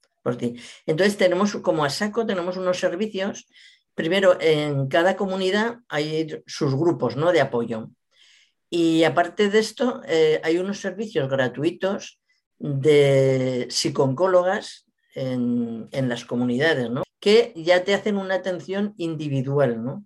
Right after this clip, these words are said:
para ti. Y luego también hay otra persona, que es una figura que es la fisioterapeuta,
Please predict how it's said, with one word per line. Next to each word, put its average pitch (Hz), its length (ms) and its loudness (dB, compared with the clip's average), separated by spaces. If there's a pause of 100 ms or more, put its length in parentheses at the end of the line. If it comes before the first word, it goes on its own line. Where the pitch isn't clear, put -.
para 120 280 -4
ti. 170 360 -2 (440)
Y 160 100 -2
luego 180 220 4
también 220 300 2
hay 233 280 2
otra 190 440 -2
persona, 190 520 -4
que 185 80 -12
es - 100 -16
una 180 120 -4
figura 175 440 0
que 180 100 -4
es 160 100 -8
la 156 260 -2
fisioterapeuta, 156 1040 -2